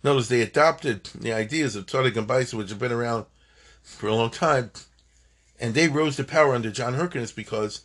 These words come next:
in the end, there's a dramatic scene, but I, I'm speaking historically now. In the end,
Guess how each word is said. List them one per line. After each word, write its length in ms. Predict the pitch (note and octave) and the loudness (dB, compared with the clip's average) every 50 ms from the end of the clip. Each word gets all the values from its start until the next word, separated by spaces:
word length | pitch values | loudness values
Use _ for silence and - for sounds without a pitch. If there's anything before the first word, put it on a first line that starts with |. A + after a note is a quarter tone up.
| _ _ _ _ _ _ _ _ - | _ _ _ _ _ _ _ _ -6
in 140 | A#2 A#2 | -4 -2
the 160 | A2+ C3+ E3 F#3 | 0 2 2 4
end, 360 | F3+ D3+ C#3 C#3 C3+ - - - _ _ _ _ _ _ _ _ _ _ _ _ _ _ - - - - - _ _ _ | 4 2 2 0 -2 -6 -10 -20 _ _ _ _ _ _ _ _ _ _ _ _ _ _ -18 -18 -18 -18 -20 _ _ _
there's 360 | G3 - - C#3+ D3 C#3+ B2+ | -18 -12 -6 -4 -2 -2 -2
a 60 | A#2+ | -4
dramatic 400 | A2 C3 B2 C#3 D3 C#3+ B2+ A2 | -4 -2 0 0 2 0 0 -2
scene, 260 | - - E3+ D#3 C#3 A2 | -2 -2 -2 0 0 0
but 120 | A2+ A#2 | 0 0
I, 300 | A#2 B2 B2+ B2 - - - _ _ _ _ _ _ | 2 0 0 -2 -2 -6 -12 _ _ _ _ _ _
I'm 100 | - B2+ | -6 -6
speaking 380 | B2+ - - C#3+ C3 A#2+ G#2+ G2+ | -6 -4 -6 -6 -4 -6 -6 -6
historically 560 | G2+ - - - E3+ D3+ C#3 - - G#2 G2 | -6 -6 0 2 4 4 4 2 -4 -4 -4
now. 260 | F#2+ F#2 F2+ F#2 - - _ _ _ _ _ _ _ _ _ _ _ _ _ - - - - - | -4 -4 -6 -8 -10 -14 _ _ _ _ _ _ _ _ _ _ _ _ _ -20 -20 -20 -10 -4
In 140 | - B2+ C3 | -2 0 0
the 120 | C#3+ D#3+ | 2 2
end, 380 | D#3 D3 C#3 C3+ C3 C3 - | 2 2 2 0 0 -4 -8